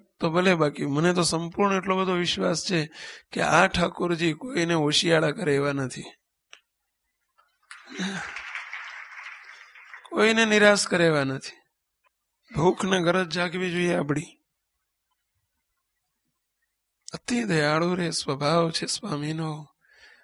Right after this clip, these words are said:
પર દુઃખ હારી રે વારી બહુ નામીનો. કોઈને દુખ્યો રે દેખી ન કમાય. દુખ્યો એટલે આ દેહ ભાવનું દુઃખ એ મોટામાં મોટું દુઃખ છે. એથી કયું મોટું દુઃખ હોય? એથી કયું મોટું દુઃખ હોય?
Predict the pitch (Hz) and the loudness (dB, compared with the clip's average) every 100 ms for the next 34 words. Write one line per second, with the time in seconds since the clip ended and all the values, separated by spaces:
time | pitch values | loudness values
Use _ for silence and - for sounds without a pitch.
0 | _ _ _ - 165 170 175 - 143 151 | _ _ _ -8 -4 0 -2 -2 -4 -4
1 | 170 160 156 139 143 160 156 156 156 175 | -4 -2 -2 -2 -2 -2 -4 -4 -6 -8
2 | 151 165 156 160 - _ _ - - 202 | -10 -12 -12 -16 -20 _ _ -20 0 4
3 | 254 262 262 202 208 220 220 202 196 170 | 6 6 4 2 0 0 2 2 2 2
4 | 180 185 190 175 170 180 185 156 160 - | 0 0 -4 -4 -4 -6 -6 -6 -6 -14
5 | - - _ 175 185 - 202 202 202 208 | -20 -20 _ -4 -2 2 2 4 2 -2
6 | 220 - 156 180 196 170 175 202 202 170 | -2 -4 0 2 4 4 4 2 -4 -4
7 | - 208 208 170 - 196 190 202 175 170 | -4 -6 -4 -4 -2 -4 -4 -6 -2 -4
8 | 175 - 185 175 202 160 185 220 202 220 | -4 -4 -4 -4 -6 -4 -2 -2 -4 -4
9 | 175 175 - 165 - _ _ _ _ _ | 0 0 0 -6 -8 _ _ _ _ _
10 | _ _ _ _ _ _ _ _ _ _ | _ _ _ _ _ _ _ _ _ _
11 | _ _ 1077 _ _ _ _ _ _ _ | _ _ _ _ _ _ _ _ _ _
12 | - 233 - - 214 - 220 226 190 190 | -18 -18 -12 -8 -6 0 0 2 0 2
13 | 151 151 - 139 - | 2 2 0 -6 -8